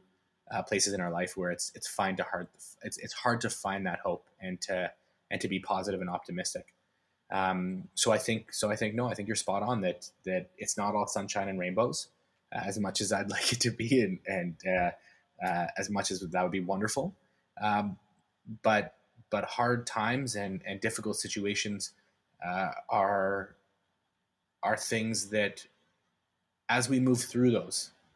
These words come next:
the more that we can have a support system, the more that we can have people there for us, even if in that frustration and in that grief, they might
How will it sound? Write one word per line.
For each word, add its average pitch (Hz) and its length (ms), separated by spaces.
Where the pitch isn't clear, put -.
the 101 80
more 104 220
that 107 140
we 107 100
can 101 160
have 123 340
a 123 60
support - 400
system, - 280
the 104 80
more 107 140
that 107 120
we 107 60
can 107 140
have 107 200
people 101 240
there 101 160
for 95 160
us, - 180
even 156 280
if 127 180
in 117 160
that 113 200
frustration 107 600
and 98 80
in 110 80
that 107 220
grief, 101 440
they 101 80
might 101 360